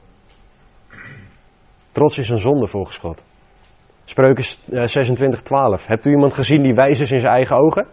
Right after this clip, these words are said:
Voor een dwaas is er meer hoop dan voor hem."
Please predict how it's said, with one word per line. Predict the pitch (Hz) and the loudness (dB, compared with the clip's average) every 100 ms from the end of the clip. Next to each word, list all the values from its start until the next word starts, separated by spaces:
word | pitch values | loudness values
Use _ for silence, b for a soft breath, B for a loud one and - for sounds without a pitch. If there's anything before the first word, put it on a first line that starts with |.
| _ b b b b b b b | _ b b b b b b b
Voor | 123 | -2
een | 117 | 0
dwaas | 101 127 156 160 | 2 2 2 -4
is | - 113 | -8 -4
er | 113 | -2
meer | 139 120 | -2 -2
hoop | 131 127 - _ | -2 -4 -12 _
dan | 110 104 | -12 -10
voor | 107 | -6
hem." | 98 | -6